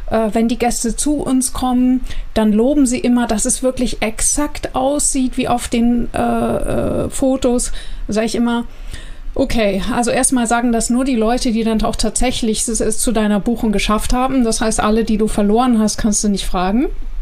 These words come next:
Äh, und dann ist das Zweite, ich meine, hey, wenn, ich hab mir jetzt auch die Haare gekämmt und hab mich ein bisschen geschminkt und, und hab geschaut, dass ich was Ordentliches anhab, bevor ich mich hier hingesetzt hab.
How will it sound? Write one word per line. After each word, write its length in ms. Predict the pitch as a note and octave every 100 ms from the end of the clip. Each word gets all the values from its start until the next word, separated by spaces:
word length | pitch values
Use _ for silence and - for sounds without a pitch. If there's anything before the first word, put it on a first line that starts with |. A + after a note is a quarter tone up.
| - - - - -
Äh, 60 | -
und 640 | A3+ A3 A#3 - A3+ A3+
dann 260 | G#3 B3 D#4+
ist 280 | - - A3
das 180 | -
Zweite, 720 | - - G3+ A#3+ C4 C#4+ C#4 C#4+ - - - - - -
ich 120 | - -
meine, 280 | A#3+ A#3+
hey, 240 | G#3 C#4 A3+ - -
wenn, 360 | - A#3+ A#3+ A#3 -
ich 200 | B3 -
hab 100 | B3+
mir 140 | B3+
jetzt 320 | A3+ A3 G#3
auch 240 | A#3 C#4 D4+
die 200 | - G3+
Haare 260 | G3+ G3
gekämmt 600 | G3 G#3 - G#3+ A3 B3+
und 280 | - A#3+ G#3+
hab 100 | G#3
mich 200 | G#3+ G#3+
ein 80 | G#3+
bisschen 280 | G3+ - G3+
geschminkt 560 | F#3 - G3+ A3 A3
und, 340 | - G3+ G#3 G3+
und 440 | G#3 G#3 G3+ -
hab 160 | G#3+ -
geschaut, 360 | G#3+ - G3 G3+
dass 120 | G3
ich 80 | -
was 200 | G3 -
Ordentliches 520 | G#3+ G3+ G3 - -
anhab, 540 | - G#3+ G3 G3 G3
bevor 320 | A3 - G#3+
ich 140 | A3 A3
mich 160 | G#3+
hier 100 | G#3+
hingesetzt 640 | G#3+ C#4+ C#4 G3+ F#3+ - -
hab. 240 | G#3+ -